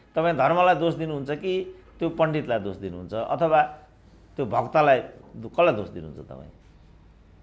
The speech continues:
जस्तो हिन्दू धर्मकै कुरा गर्दाखेरि दुई तिनवटा कुरा मलाई चाहिँ कतिपय धार्मिक साथीहरूले सम्झाउँछन्। हिन्दू धर्मका केही अत्यन्त राम्रा पक्षहरू रहेछन्, जस्तो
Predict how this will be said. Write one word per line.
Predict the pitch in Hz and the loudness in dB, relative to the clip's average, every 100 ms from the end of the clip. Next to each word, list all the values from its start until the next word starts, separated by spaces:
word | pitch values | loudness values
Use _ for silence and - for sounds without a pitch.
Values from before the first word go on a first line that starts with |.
| - - - 123 | -20 -20 -20 -8
जस्तो | 143 185 | -2 0
हिन्दू | 123 147 175 | 0 2 4
धर्मकै | 160 165 175 208 | 4 4 2 2
कुरा | 175 165 | 6 6
गर्दाखेरि | 147 131 131 147 | 6 4 2 0
दुई | 135 165 | -2 -2
तिनवटा | 165 165 160 | 0 2 2
कुरा | 131 156 175 | 2 2 2
मलाई | 143 131 | 2 0
चाहिँ | 131 143 | 0 -2
कतिपय | 127 113 127 147 - - - | -4 -2 -4 -4 -8 -20 -10
धार्मिक | 107 117 135 131 | -6 -4 -4 -2
साथीहरूले | 117 110 101 104 | -2 -2 -4 -6
सम्झाउँछन्। | 113 98 87 82 78 78 - - - - _ | -8 -10 -10 -12 -12 -14 -16 -20 -20 -20 _
हिन्दू | 131 170 | -6 2
धर्मका | 165 156 165 160 | 4 4 2 0
केही | 170 - 180 202 226 180 | -2 2 4 4 2 -2
अत्यन्त | 170 170 220 226 | -4 0 0 6
राम्रा | 247 202 196 180 | 8 8 8 6
पक्षहरू | 151 131 120 117 | 4 0 -2 -4
रहेछन्, | 92 85 85 110 | -4 -8 -8 -6
जस्तो | 131 160 190 - | -4 -4 -6 -6